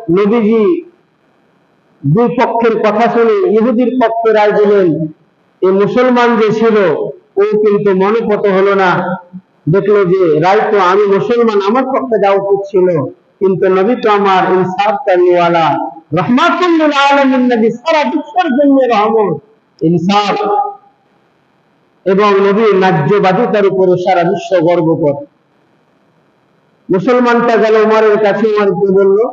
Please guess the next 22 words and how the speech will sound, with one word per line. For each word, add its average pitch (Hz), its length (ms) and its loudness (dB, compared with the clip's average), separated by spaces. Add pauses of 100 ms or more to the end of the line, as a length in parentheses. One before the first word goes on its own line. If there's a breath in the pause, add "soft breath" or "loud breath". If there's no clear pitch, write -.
(100)
"আমরা 190 640 -2 (720)
দুজনে 208 420 2
আপনার 202 380 0
কাছে 202 300 -2
এসেছি, 208 600 0 (680)
এ 214 40 2
হলো 226 260 2
ইহুদি 214 720 0 (460)
আর 190 120 0
আমি 233 220 0
হলাম 220 380 0
মুসলমান, 226 560 0 (1000)
একটু 214 340 -2
রায়টা 220 380 2
আমাদের 208 460 0
দিবেন, 214 500 0 (300)
আমাদের 190 340 0
দুজনার 185 520 0
এই, 202 600 -2 (100)
এইভাবে 185 440 0
ঝগড়া 165 400 0
আছে।" - 280 -8